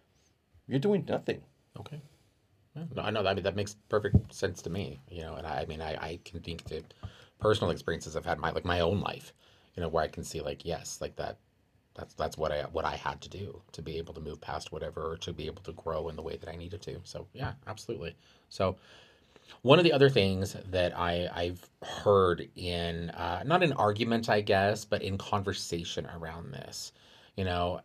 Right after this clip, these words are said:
Speaker 2: um, is this idea, and again, I'm gonna kinda turn back a little bit to the psychological co-
Speaker 1: Mm-hmm.
Speaker 2: piece of this, or the, or the way that people often associate this process as a purely psychological thing.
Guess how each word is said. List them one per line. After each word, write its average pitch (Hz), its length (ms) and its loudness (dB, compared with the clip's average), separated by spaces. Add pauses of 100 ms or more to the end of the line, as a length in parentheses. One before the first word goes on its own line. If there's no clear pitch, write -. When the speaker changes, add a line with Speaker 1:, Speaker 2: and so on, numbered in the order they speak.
Speaker 2:
um, 92 540 -4 (340)
is 104 500 2 (360)
this 113 240 4
idea, 98 480 0
and 101 140 2
again, 104 160 4
I'm 104 100 2
gonna 117 160 6
kinda 117 180 2
turn 101 260 2
back 90 220 2
a 101 40 0
little 90 120 0
bit 92 140 0
to - 100 -8
the 87 100 -2
psychological 85 800 0
co- 82 120 -6 (160)
Speaker 1:
Mm-hmm. 117 200 8
Speaker 2:
piece 214 160 6
of 85 120 -6
this, 82 180 -2
or 90 80 2
the, 87 60 0
or 101 160 4
the 98 80 4
way 101 160 8
that 85 140 -2
people 92 280 -2
often 85 320 -2
associate 87 520 -4
this 85 120 -8
process 82 380 -6
as 85 120 -10
a 87 60 -2
purely 87 340 -8
psychological 80 840 -8
thing. 95 280 -8